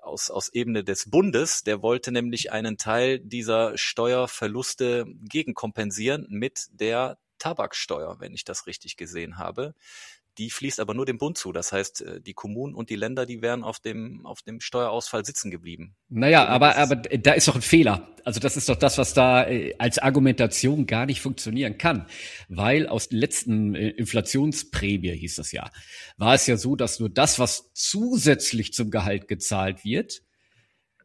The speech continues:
Speaker 2: dann auch steuerfrei war. Das heißt, wenn ich jetzt davon ausgehe, dass die Entlastungsprämie auch zusätzlich zum Gehalt bezahlt sind, gibt es gar keinen Steuerausfall. Und deswegen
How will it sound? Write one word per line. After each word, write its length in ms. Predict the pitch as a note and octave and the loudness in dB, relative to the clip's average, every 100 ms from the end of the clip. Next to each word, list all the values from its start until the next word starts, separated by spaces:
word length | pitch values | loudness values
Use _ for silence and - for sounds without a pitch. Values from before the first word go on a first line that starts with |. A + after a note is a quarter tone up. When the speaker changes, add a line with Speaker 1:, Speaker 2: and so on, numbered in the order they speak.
| - | 0
Speaker 2:
dann 440 | B2 C#3+ G#3+ A#3 - | 6 6 6 0 -2
auch 380 | A2+ D3 D#3+ - | 4 4 4 -2
steuerfrei 640 | - D3+ C#3+ A#2 - F#2 F2 | 6 10 10 8 2 -2 -4
war. 220 | E2 - | -8 -6
Das 140 | A2 | -2
heißt, 160 | D3 C#3+ | 0 0
wenn 80 | D3+ | -2
ich 80 | C#3 | -2
jetzt 120 | A#2+ | -4
davon 220 | B2+ A#2+ | -2 2
ausgehe, 380 | A2 A3+ - A#2 | 4 4 4 4
dass 160 | G2 | 4
die 100 | - | -2
Entlastungsprämie 800 | G2 - - - - - A#2 G2+ | -4 -2 -6 -4 -6 -4 -2 2
auch 340 | A2+ G#3 - - - _ | 6 8 8 2 -20 _
zusätzlich 920 | - - G3+ A#3 D#3 B2+ - A2+ - | -6 -4 0 2 4 4 4 -2 -2
zum 140 | A2+ | -4
Gehalt 320 | G#2 F#2 G2+ | -2 -2 -2
bezahlt 340 | - F2+ G#2+ G#2 | -4 -4 -4 -4
sind, 220 | G2 - | -6 0
gibt 240 | D#3 - | -2 2
es 120 | B2+ - | 0 2
gar 220 | G#2 G2+ | 0 2
keinen 260 | G2 G2 | 0 0
Steuerausfall. 800 | F#2+ - G2 G2+ E2+ A2+ - D3+ | -2 -2 -2 -2 -2 -4 -2 -2
Und 180 | D#3+ F#2+ | -2 -4
deswegen 440 | B2+ - C#3 C3+ | -4 2 2 2